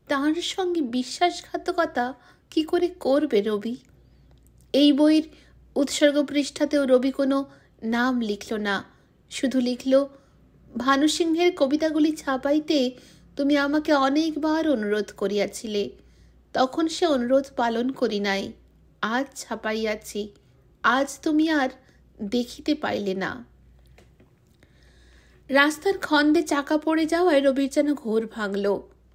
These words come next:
তার দু চোখ দিয়ে অশ্রুর ধারা গড়াচ্ছে। ইস, দিনের বেলা পথের মানুষ দেখতে পেয়ে গেল নাকি? তাড়াতাড়ি সে মুখ মুছল।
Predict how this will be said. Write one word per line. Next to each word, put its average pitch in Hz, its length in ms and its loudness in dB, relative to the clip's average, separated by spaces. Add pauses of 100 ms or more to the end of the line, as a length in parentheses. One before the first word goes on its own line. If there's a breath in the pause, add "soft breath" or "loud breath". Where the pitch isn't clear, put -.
(100)
তার 254 240 -2
দু 262 120 -4
চোখ 269 320 -2
দিয়ে 311 240 2 (460 soft breath)
অশ্রুর 269 500 0
ধারা 254 340 -2
গড়াচ্ছে। 226 680 -4 (340)
ইস, - 360 -4 (420 soft breath)
দিনের 262 340 2
বেলা 269 340 0 (400 loud breath)
পথের 285 380 2
মানুষ 294 340 -2
দেখতে 262 280 -2
পেয়ে 359 200 4
গেল 294 200 0
নাকি? 196 460 -4 (460 soft breath)
তাড়াতাড়ি 294 420 2
সে 311 160 -4
মুখ 247 340 -2
মুছল। 220 500 -4